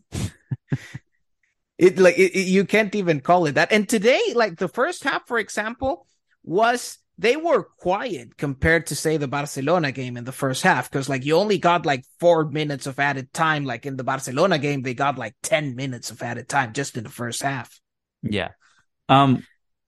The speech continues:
Speaker 2: look, thankfully, La Liga has actually been pretty entertaining so far. There's been a lot of goals, um, and that surprised me. So the rest of La Liga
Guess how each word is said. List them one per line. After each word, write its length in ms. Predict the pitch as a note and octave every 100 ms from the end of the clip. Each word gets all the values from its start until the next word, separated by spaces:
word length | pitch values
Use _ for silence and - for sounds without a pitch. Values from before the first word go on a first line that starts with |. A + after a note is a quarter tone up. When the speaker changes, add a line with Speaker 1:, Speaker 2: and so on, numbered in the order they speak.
| _ _ _ _ _ -
Speaker 2:
look, 320 | E3 C#3 - - -
thankfully, 800 | E3+ E3+ - G#3 G3 F#3 D#3+ C3+
La 180 | B2+
Liga 240 | B2 B2+ B2
has 100 | A#2
actually 320 | A#2 - A#2+
been 260 | G#2 G#2+ G#2
pretty 300 | - B2 A#2
entertaining 560 | G#2+ A2 A#2 A2 B2
so 180 | - B2
far. 280 | B2+ B2 C3
There's 240 | B2 A#2
been 120 | A2
a 100 | G#2+
lot 240 | F#2+ G2+ A2
of 120 | G#2+
goals, 420 | A2+ A2+ C3 - _ -
um, 520 | G#2+ G2+ G2+ G2 G#2 -
and 180 | A2+
that 180 | A#2 B2+
surprised 480 | - A2+ A2 A2+ A#2+
me. 140 | C3
So 460 | B2 B2 A2 A2 -
the 280 | B2 B2 C3+
rest 340 | C3+ C#3+ D#3+ E3+
of 100 | B2+
La 140 | A#2+
Liga 240 | A#2+ A2+